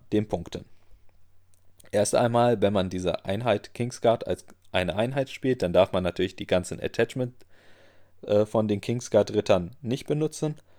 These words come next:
Und Joffrey muss der Commander sein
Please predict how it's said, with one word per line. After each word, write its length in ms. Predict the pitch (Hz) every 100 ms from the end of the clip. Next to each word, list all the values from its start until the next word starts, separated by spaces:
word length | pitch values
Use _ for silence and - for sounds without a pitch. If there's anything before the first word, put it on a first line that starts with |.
| - - -
Und 400 | 117 139 131 - - - - - - - - - - - - - - - -
Joffrey 640 | - 104 - 110 104 101
muss 280 | - 98 -
der 140 | 92 -
Commander 560 | 95 90 98 120 120
sein 420 | 110 110 110 123